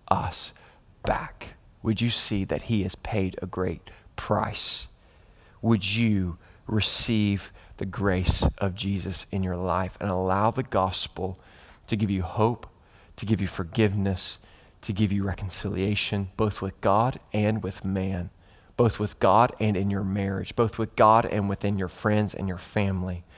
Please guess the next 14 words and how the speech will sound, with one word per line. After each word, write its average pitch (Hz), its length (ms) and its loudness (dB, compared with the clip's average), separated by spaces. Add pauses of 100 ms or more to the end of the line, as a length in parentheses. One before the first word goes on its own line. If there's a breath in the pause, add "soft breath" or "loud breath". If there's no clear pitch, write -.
(460 loud breath)
Let 117 400 6 (380 soft breath)
you 107 180 2
see 95 400 0
that 90 120 -8
the 104 120 -2 (120)
gospel 101 960 4 (200 soft breath)
has 107 220 2
paid 110 360 0
the 110 80 0
price 98 540 -2 (120)
to - 120 0
make 101 320 0
that 90 380 0 (300 soft breath)
possible. - 580 -2